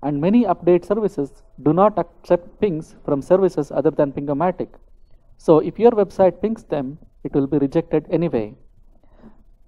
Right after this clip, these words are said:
But the real problem with using the much bigger list is this.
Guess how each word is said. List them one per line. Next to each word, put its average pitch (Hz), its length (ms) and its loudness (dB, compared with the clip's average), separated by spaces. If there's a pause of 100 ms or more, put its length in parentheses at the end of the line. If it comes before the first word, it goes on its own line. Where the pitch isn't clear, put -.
(640)
But 156 160 0
the 160 100 2
real 226 220 4
problem 143 560 0 (300)
with 143 160 -6
using 170 320 0
the 156 80 -4
much 160 260 -6
bigger 160 220 0
list 139 480 -8
is 135 180 -4
this. 131 380 -6